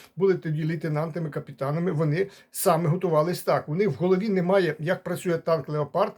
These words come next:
як в наступальному бою працює французький «Леклерк». Вони проти нього воювали, а не з ним. Їх психологія от така, їх ментальність така.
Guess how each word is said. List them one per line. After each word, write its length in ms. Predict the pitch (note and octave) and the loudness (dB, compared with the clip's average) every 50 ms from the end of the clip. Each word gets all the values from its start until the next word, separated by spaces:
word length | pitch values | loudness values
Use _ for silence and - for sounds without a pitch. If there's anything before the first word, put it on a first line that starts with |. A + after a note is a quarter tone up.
| _ _ _ _ _ _ - | _ _ _ _ _ _ -12
як 220 | - - - - | -6 -6 -6 -4
в 20 | D#3+ | -4
наступальному 580 | E3+ D3+ - F3 D3+ - F#3+ F3 E3+ E3 D#3+ | -6 -6 -6 -6 0 0 2 2 2 0 -2
бою 260 | C#3+ D3 E3+ F3 D#3+ C#3+ | -2 -2 -2 -2 -4 -4
працює 380 | D3 D#3 D#3+ D#3 - D#3+ D3 | -4 -4 -6 -4 -4 -4 -4
французький 580 | C3 - D3+ D3+ - - D#3 C#3 - - C#3 C3+ | -4 -4 -6 -6 -6 -8 -10 -10 -8 -6 -4 -4
«Леклерк». 440 | C3+ C3+ - C#3+ D#3+ G3 - - - | -4 -4 -2 -2 -2 -2 -2 -2 -4
Вони 280 | D#3 D#3 F3+ G3+ G3+ - - - - - | -2 0 2 0 0 -2 -8 -20 -10 -2
проти 320 | - G3 A3+ A3 A3+ A3 | 2 4 4 4 4 2
нього 280 | G3+ A3+ C#4+ B3+ E3 D#3 | 0 2 4 4 4 2
воювали, 540 | C#3 C#3+ C#3+ C#3 B2+ C3 C3+ B2 B2+ - - - | 2 0 -2 -2 -2 -2 -4 -4 -6 -8 -8 -6
а 80 | E3+ | -4
не 160 | E3 E3+ F#3 | -2 0 -2
з 140 | D3+ A#2 G#2+ | -2 -2 0
ним. 320 | D3 F#3+ A3+ G3+ C#3 A2+ A2+ _ _ _ _ _ _ _ _ _ _ _ _ _ - - | 0 2 4 2 2 0 -4 _ _ _ _ _ _ _ _ _ _ _ _ _ -8 -4
Їх 260 | C#3 D#3 A#3 C4+ - | -2 0 0 -2 -4
психологія 600 | - - A3+ - - D4 - C4 G#3 D#3+ D#3 D#3 | -2 -2 0 2 4 4 4 4 4 2 2 2
от 160 | D#3 F3 F3 | 0 -2 -4
така, 340 | - G3+ G3 - F3+ C#3 B2+ B2+ | -6 -6 -2 0 0 0 0 -2
їх 200 | D#3 F#3+ - F#3 | -6 -6 -4 -2
ментальність 640 | G3 G3+ G#3 G3+ - A3+ G#3+ F3+ D#3 C3+ B2 - - | -2 -2 -2 -2 0 0 0 0 0 -2 -6 -8 -12
така. 320 | C#3 - - B2+ A2+ A2 | -14 -12 -12 -14 -14 -16